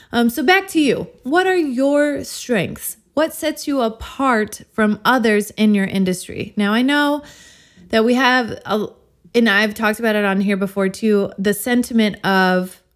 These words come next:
community over competition. And so when we start, when we th-, go down that train of thought and then we shift gears to playing to our own strengths,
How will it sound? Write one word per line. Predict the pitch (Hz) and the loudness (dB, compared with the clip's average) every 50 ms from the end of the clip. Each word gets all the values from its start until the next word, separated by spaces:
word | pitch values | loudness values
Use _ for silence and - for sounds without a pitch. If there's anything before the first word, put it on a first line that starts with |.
| _ - | _ 0
community | - 233 220 208 214 220 220 220 226 220 220 220 214 - | 2 4 6 6 6 6 4 4 4 2 2 2 0 0
over | - 190 190 170 180 175 | 0 0 0 0 -2 -2
competition. | 175 - - 190 175 175 175 170 - - 160 160 - - 117 - | -4 -4 -4 -4 -4 -4 -6 -8 -6 -6 -6 -6 -8 -8 -8 -6
And | - 156 185 180 | -4 -4 -4 -4
so | - 196 185 185 | -4 -4 -2 -2
when | 185 185 185 185 180 | -2 -2 -2 0 0
we | 180 175 180 | 0 -2 -2
start, | 180 - 202 180 170 - - - - _ _ - - _ _ _ _ _ _ _ _ _ _ _ _ _ - | -4 -4 -4 -4 -4 -6 -8 -14 -18 _ _ -20 -20 _ _ _ _ _ _ _ _ _ _ _ _ _ -4
when | 214 202 190 | -2 0 0
we | 185 190 | 0 -2
th-, | 185 185 - - - - _ | -2 -6 -10 -20 -20 -6 _
go | - 254 269 | 0 2 4
down | 320 320 302 277 254 | 4 2 2 2 2
that | 240 226 220 226 214 - - - - | 2 4 4 2 0 -2 -6 -14 -16
train | - - - - 233 220 214 214 | -16 -8 -2 0 2 2 2 2
of | 208 202 | 0 -2
thought | - - 185 165 160 104 156 - - - - | -4 -6 -4 -4 -2 -4 -6 -6 -10 -8 -6
and | 220 208 196 | -4 -2 -2
then | 196 196 196 | -2 -2 -2
we | 202 190 196 196 196 - _ _ | -2 -2 -2 -4 -4 -10 _ _
shift | - - - - 254 240 240 - | -14 -12 -6 -4 -4 -4 -4 -4
gears | - 220 202 180 175 175 - - | -2 0 0 0 0 -2 -4 -8
to | - 208 185 | -8 -6 -6
playing | - - 208 190 185 196 | -4 -2 -2 -2 -2 -2
to | 190 - | -2 -4
our | 185 175 170 | -4 -4 -4
own | 160 175 175 175 | -2 -2 -2 -4
strengths, | - - - 254 240 220 214 214 - | -4 -4 -4 -2 0 0 -2 -4 -6